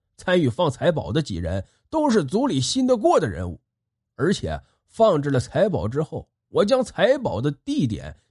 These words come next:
隐藏在一个谜题里，将谜题交给了罗锅叔。我已经服了毒药，参与安置财宝的几人也都追随我而去。”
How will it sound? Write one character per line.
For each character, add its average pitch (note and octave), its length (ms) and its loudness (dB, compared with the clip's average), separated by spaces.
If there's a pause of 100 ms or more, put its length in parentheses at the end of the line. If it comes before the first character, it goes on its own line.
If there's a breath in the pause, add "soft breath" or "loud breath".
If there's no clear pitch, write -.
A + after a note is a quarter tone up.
隐 C#3 320 0
藏 A3 380 0
在 B3 120 2
一 F3 160 -6
个 A3+ 120 0
谜 F#3 220 0
题 G#3 320 -4
里， - 160 -12 (420)
将 - 180 0
谜 G#3 260 -4
题 G#3+ 280 -6
交 C4+ 280 0
给 C#3+ 160 -4
了 G#2 80 -2
罗 B2 240 2
锅 B3+ 200 -2
叔。 - 220 -8 (500)
我 C3+ 160 0
已 B2 160 0
经 D3 220 0
服 B2 240 -4
了 D3 80 0
毒 A2+ 220 -4
药， D3 200 -10 (280)
参 G#3+ 260 0
与 D#3+ 80 0
安 A3 380 0
置 A3+ 160 0
财 E3 300 0
宝 F3 220 0
的 F#3+ 120 2
几 A2 160 -6
人 F#2+ 360 -4
也 F#2+ 140 -6
都 C#3+ 140 -4
追 A3 240 -8
随 G#3+ 180 -10
我 G3 240 -8
而 G2+ 140 -6
去。” - 260 -14